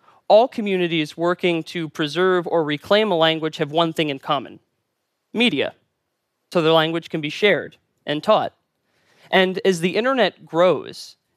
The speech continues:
expanding media access and creation,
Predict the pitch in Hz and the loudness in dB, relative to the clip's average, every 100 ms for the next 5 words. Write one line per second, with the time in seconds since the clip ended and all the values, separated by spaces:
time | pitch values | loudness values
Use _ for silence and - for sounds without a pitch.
0 | - 160 - 185 202 202 175 170 156 147 | -4 -4 -2 0 2 0 0 0 2 4
1 | 151 160 - 151 - 139 - 151 170 208 | 2 0 -2 -4 -4 -12 -6 -2 0 -2
2 | 113 82 | -6 -16